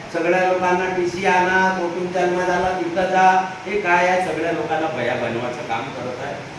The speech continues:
काही नाही आहे, फक्त आपला आम्हाला चुनून आणलं म्हणजे झाला. तुम्ही काय करा, तुमचं तुम्ही पहा. पण सर,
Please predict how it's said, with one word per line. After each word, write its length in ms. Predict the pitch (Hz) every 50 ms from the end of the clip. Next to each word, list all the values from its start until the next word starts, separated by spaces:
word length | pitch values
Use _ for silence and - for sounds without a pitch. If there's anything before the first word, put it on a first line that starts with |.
| - - - - - - - - -
काही 240 | 160 170 180 190 202
नाही 260 | 202 190 190 196 196
आहे, 240 | 196 196 196 196 180
फक्त 280 | 175 175 185 196 196
आपला 300 | 185 170 170 180 190 190
आम्हाला 400 | 185 - - 165 175 175 180 185
चुनून 360 | 175 - 151 151 165 180 175
आणलं 280 | 175 165 170 170 180 180
म्हणजे 280 | 180 175 170 175 175 -
झाला. 420 | 139 143 147 - - 147 - - - - - - - - - - - -
तुम्ही 220 | 151 156 170 180 175
काय 340 | - - 135 - - 190 190
करा, 240 | 190 180 185 180
तुमचं 340 | - - 147 147 143 143 175
तुम्ही 340 | - - 139 139 135 139 135
पहा. 160 | - 120 113 - - - - - - - - - - - - - - - -
पण 360 | 143 165 180 190 190 185 190
सर, 180 | 190 185 180